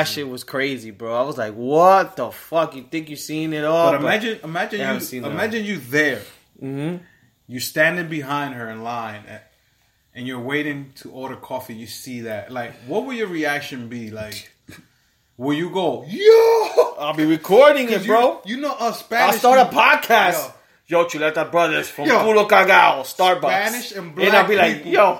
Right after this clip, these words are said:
Speaker 2: Al's not here, but we're about to do a Chuleta
Speaker 1: No,
Speaker 2: Smack
Speaker 1: no.
Speaker 2: instantly."
Speaker 1: <laughs> Yeah, I think we should name it today. Not Chuleta Smack, but Shitty Smack.
Speaker 2: <laughs> Coño.
Speaker 1: Ch-, in honor of her, 'cause I don't even
Speaker 2: Culo
Speaker 1: know her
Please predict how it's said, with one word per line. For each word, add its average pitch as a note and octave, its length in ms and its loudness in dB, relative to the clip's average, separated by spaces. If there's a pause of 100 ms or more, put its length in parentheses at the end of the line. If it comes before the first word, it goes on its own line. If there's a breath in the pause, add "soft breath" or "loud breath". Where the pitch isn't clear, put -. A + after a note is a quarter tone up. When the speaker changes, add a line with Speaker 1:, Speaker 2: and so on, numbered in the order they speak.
(160)
Speaker 2:
Al's F#3+ 300 -2
not G3 220 -2
here, D3+ 440 -4
but D3 120 -2
we're F3 240 2
about F3+ 300 2
to C#3 360 0 (300 soft breath)
do C4 220 4 (100)
a E3 160 4
Chuleta A3 380 -2
Speaker 1:
No, B3 80 0
Speaker 2:
Smack C4 460 2
Speaker 1:
no. B2 180 -8 (300)
Speaker 2:
instantly." C4 800 -2 (340)
Speaker 1:
<laughs> - 320 -8
Yeah, D#3+ 180 -4
I E3+ 40 -8
think F3 220 -2
we F3 80 -6
should D#3 320 -8
name E3 280 -6
it D#3+ 120 -12
today. D3 460 -8 (220 soft breath)
Not G3+ 200 -8
Chuleta D#3 480 -4
Smack, B2 420 -16 (460 soft breath)
but G#3 160 2
Shitty F#3 420 -2
Smack. A#2 360 -6
Speaker 2:
<laughs> - 200 -4
Coño. D#3+ 500 4
Speaker 1:
Ch-, B3+ 120 -8 (160)
in F#3+ 280 -6
honor G3 400 -4
of F3 120 -8
her, E3 400 -4 (180 soft breath)
'cause D3+ 140 -6
I F3 100 4
don't G3 120 0
even F3 100 2
Speaker 2:
Culo G#3 100 4
Speaker 1:
know G#3 120 6
her - 0 -